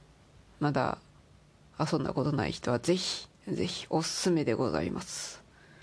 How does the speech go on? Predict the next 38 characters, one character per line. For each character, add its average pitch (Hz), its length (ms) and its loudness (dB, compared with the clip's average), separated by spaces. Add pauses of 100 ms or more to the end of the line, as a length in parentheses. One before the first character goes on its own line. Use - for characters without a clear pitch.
(280)
多 - 140 -2
分 180 200 4
全 139 240 4
部 143 80 2
今 127 460 0 (200)
パ - 140 -8
ソ 170 100 -6
コ 156 120 0
ン 175 80 2
で 170 100 2
で 151 140 0
き - 120 -2
る 175 60 2
ん 175 100 0
じ - 80 -2
ゃ - 60 -2
ね 233 120 -2
え - 20 -4
か - 160 -8
な。 202 240 -6
Steam - 460 -2
あ - 80 -4
た - 140 -8
り - 120 -6
で 226 320 -6 (440)
買 143 200 0
え - 60 0
る - 100 -2
ん - 100 -4
じ - 140 -6
ゃ - 140 -2
な - 120 -2
い 50 80 -4
で - 100 -8
し - 120 -2
ょ - 60 -6
う - 60 -14
か。 - 140 -4